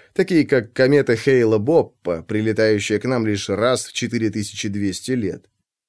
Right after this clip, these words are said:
Согласно последним расчётам, в предыдущий раз Икон проходила через внутреннюю область Солнечной системы две тысячи восемьсот лет назад.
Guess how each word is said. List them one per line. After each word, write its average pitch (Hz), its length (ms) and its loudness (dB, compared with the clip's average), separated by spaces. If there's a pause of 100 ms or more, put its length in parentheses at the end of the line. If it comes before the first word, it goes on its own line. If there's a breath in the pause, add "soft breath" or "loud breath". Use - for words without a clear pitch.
(580)
Согласно 208 460 4
последним 147 460 2
расчётам, 196 520 2
в - 60 -4
предыдущий 170 640 2
раз 214 240 2
Икон 208 340 4
проходила 180 500 2
через 160 280 2
внутреннюю 165 580 2
область 151 380 2
Солнечной 143 520 2
системы 208 540 0
две 175 220 2
тысячи 180 360 -2
восемьсот 143 560 2
лет 110 220 0
назад. 85 480 -6